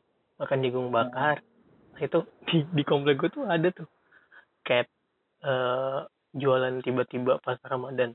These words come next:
Speaker 1: Tapi sekarang udah nggak ada sih. Semenjak berapa tahun belakang gua udah lihat kayak udah sepi gitu. Nah, delapan rakaat. Dari <laughs> delapan rakaat tuh lu main-main aja tuh.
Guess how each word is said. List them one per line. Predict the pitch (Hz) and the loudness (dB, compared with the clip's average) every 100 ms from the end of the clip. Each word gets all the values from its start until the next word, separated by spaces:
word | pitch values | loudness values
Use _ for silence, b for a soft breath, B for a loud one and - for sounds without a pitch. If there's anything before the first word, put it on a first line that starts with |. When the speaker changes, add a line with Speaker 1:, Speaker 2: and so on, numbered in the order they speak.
| _ | _
Speaker 1:
Tapi | - 135 | -20 -18
sekarang | 151 - 147 156 | -14 -10 -4 -4
udah | 143 | -4
nggak | 127 127 127 | -6 -10 -6
ada | 127 147 | -4 -4
sih. | 123 120 123 _ _ - | -6 -16 -18 _ _ -14
Semenjak | - 120 117 120 _ _ | -6 -2 -2 -4 _ _
berapa | 131 131 117 | -8 -6 -4
tahun | - 123 123 | 0 0 -2
belakang | 135 143 147 | -6 -2 0
gua | 156 | 0
udah | 147 139 | 0 0
lihat | 143 147 _ - | 0 -2 _ -14
kayak | - 131 | -6 -2
udah | 113 | -2
sepi | - 143 127 120 | -4 -10 -2 -2
gitu. | 120 139 _ _ _ _ _ _ _ _ - | -2 -8 _ _ _ _ _ _ _ _ -6
Nah, | 135 - _ | -4 -4 _
delapan | - 135 135 139 | -2 0 0 0
rakaat. | 139 170 185 165 _ _ _ _ _ _ _ _ - | 0 2 0 -2 _ _ _ _ _ _ _ _ -2
Dari | 139 139 | 0 2
<laughs> | 127 143 147 | 0 0 -2
delapan | - 135 | -2 -4
rakaat | 131 127 | -2 -2
tuh | - 196 | 2 2
lu | 196 | 4
main-main | 165 139 135 143 | 4 2 2 0
aja | 160 226 208 | 2 4 2
tuh. | 202 | 2